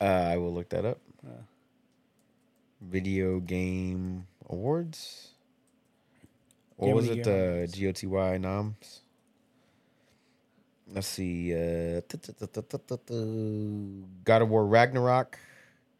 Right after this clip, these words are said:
Speaker 1: Uh, Elden Ring. Uh, where, where, where is it?
Speaker 2: Damn, was that last year?
Speaker 1: Yeah.
Speaker 2: God damn.
Speaker 1: Where is it? I'm trying to pull it up.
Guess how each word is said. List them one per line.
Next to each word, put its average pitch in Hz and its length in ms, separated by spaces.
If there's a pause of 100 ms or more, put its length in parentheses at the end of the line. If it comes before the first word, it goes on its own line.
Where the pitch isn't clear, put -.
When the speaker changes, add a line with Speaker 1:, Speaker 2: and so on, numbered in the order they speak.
(1160)
Speaker 1:
Uh, 95 280
Elden 110 300
Ring. 107 400 (1600)
Uh, 87 560
where, 131 200
where, 147 220
where 196 280
is 101 220
it? - 140 (120)
Speaker 2:
Damn, 160 200
was 143 100
that 160 140
last 185 260
year? 381 140 (840)
Speaker 1:
Yeah. 85 680 (320)
Speaker 2:
God 135 180
damn. 151 280 (1800)
Speaker 1:
Where 104 220
is 90 240
it? 71 80
I'm 95 100
trying 107 180
to 90 40
pull 95 220
it 82 80
up. 80 140